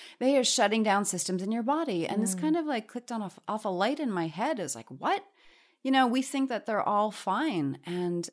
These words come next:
Speaker 1: you know, my continued education on this topic is just that our bodies can only take so many toxic substances.
Speaker 2: Right.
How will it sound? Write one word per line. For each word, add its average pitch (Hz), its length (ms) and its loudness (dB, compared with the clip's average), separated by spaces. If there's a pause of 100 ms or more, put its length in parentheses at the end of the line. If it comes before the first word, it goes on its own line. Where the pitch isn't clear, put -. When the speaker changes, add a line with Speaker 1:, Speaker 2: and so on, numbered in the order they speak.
Speaker 1:
you 208 100 2
know, 220 80 6
my 208 140 8
continued 214 400 0
education 208 540 -2
on 208 280 6
this 196 180 2
topic 214 440 -2
is 175 140 -2
just 180 180 -4
that 180 240 0
our 196 80 -4
bodies 208 440 2
can 202 220 -8
only 220 280 -2
take 208 440 -6
so - 240 0
many 247 220 2
toxic 190 440 -4
substances. - 760 -6
Speaker 2:
Right. 101 300 -8